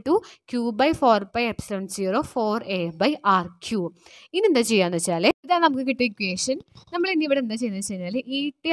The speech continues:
അതുപോലെ എഴുതി, ഈ, ആ, one by four pi epsilon, ഞാൻ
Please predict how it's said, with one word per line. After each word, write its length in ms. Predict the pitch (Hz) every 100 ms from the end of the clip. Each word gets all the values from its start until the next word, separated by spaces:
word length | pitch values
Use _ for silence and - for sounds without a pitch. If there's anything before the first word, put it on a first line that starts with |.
| 269
അതുപോലെ 380 | 196 185 185 175
എഴുതി, 220 | 165 208 349 - _ _ _ 339
ഈ, 60 | 381 381 -
ആ, 20 | 220 202 208
one 160 | 269 285 285
by 100 | 330 349
four 180 | 294 240 220
pi 80 | 226 233
epsilon, 360 | 214 - 214 190 208
ഞാൻ 100 | 247